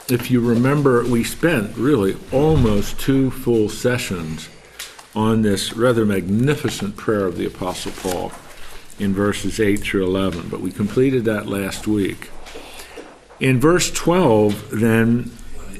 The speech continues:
in a sense, the Apostle Paul gets into, if you're following in your, in your notes, it's, uh, page, uh, six, I believe. But he gets into the main point of his letter,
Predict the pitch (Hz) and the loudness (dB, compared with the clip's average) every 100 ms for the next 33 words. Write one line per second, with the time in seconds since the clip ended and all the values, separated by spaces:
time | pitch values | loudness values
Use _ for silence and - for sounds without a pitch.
0 | - - - 135 123 117 - 135 120 131 | -14 -12 -8 -2 0 0 2 2 2 2
1 | 113 143 143 - 143 135 123 117 117 - | 2 2 2 0 0 2 2 2 0 0
2 | 131 123 - 110 104 110 - 135 139 127 | 0 0 2 2 2 -2 2 2 4 4
3 | 117 107 107 101 98 - 101 101 101 104 | 4 4 4 4 2 -2 -2 0 2 2
4 | 110 104 - 98 92 92 92 123 104 101 | 2 0 -2 -6 -6 -8 -4 2 2 2
5 | - 113 92 90 90 - - - 117 - | -2 -8 -8 -8 -10 -8 -4 -2 -2 -2
6 | 98 87 92 90 92 - - - - - | -6 -4 -4 -4 -6 -8 -14 -18 -18 -18
7 | - 123 120 113 143 139 151 131 - 117 | -4 0 2 2 0 0 0 0 0 0
8 | 104 107 117 131 147 160 156 147 139 139 | 2 0 2 2 4 2 2 0 -2 -4
9 | - - - 175 120 101 101 - - - | -8 -4 0 2 2 0 -6 -12 -16 -18
10 | - - - - 117 113 113 107 113 120 | -18 -16 -10 -4 0 2 2 2 2 2
11 | 107 - | 2 -2